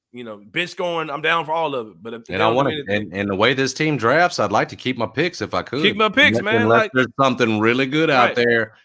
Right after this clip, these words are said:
Speaker 2: If I'm
Speaker 1: 'Cause
Speaker 2: giving up one of these picks that I've been hitting on
Speaker 1: Right.
Speaker 2: pick after pick after pick, you
Speaker 1: Because
Speaker 2: know?
Speaker 1: if you got, if you, if you, if Bane comes back and he's ready and he comes back and he's rolling,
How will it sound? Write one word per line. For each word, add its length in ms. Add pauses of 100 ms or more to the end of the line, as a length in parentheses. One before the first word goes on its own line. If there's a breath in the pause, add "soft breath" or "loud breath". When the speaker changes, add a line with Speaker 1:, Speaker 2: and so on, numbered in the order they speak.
(220 soft breath)
Speaker 2:
If 160
I'm 140
Speaker 1:
'Cause 80
Speaker 2:
giving 200
up 100
one 160
of 40
these 160
picks 300
that 80
I've 180
been 200
hitting 240
on 240
Speaker 1:
Right. 100
Speaker 2:
pick 100 (120)
after 200
pick 280
after 200
pick, 320 (580)
you 60
Speaker 1:
Because 160
Speaker 2:
know? 60
Speaker 1:
if 60
you 140
got, 340
if 140
you, 280
if 160
you, 120
if 180
Bane 280
comes 220
back 280
and 100
he's 140
ready 340
and 100
he 80
comes 220
back 200
and 80
he's 120
rolling, 340